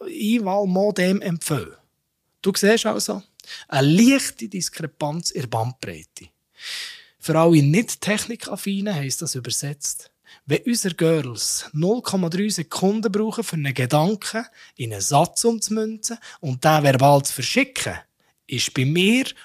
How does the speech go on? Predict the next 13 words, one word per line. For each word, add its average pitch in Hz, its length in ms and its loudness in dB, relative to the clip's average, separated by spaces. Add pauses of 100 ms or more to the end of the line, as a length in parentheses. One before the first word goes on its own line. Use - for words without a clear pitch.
(100)
und 131 180 -6
dem 127 120 0
Sohn 190 560 2
die - 60 -16
Verarbeitung 175 720 4
von 135 180 -4
Information 131 840 0 (200)
etwa 175 320 -2
drei 170 240 4
Komma 139 340 -4
sechs - 580 -4
Stunden 160 600 2 (220)
später 139 520 -4